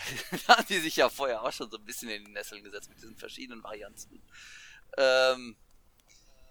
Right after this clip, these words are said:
ja, das ist schon so ein bisschen, ähm, f-, f-, äh, das erscheint ja für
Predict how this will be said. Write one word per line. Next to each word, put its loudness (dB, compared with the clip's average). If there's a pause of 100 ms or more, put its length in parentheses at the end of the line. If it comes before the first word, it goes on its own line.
(180)
ja, 4 (220)
das -10
ist -6
schon -4
so -8
ein -12
bisschen, -6 (1600)
ähm, -6 (300)
f-, -14
f-, -14
äh, -4
das -12
erscheint -4
ja 0
für -10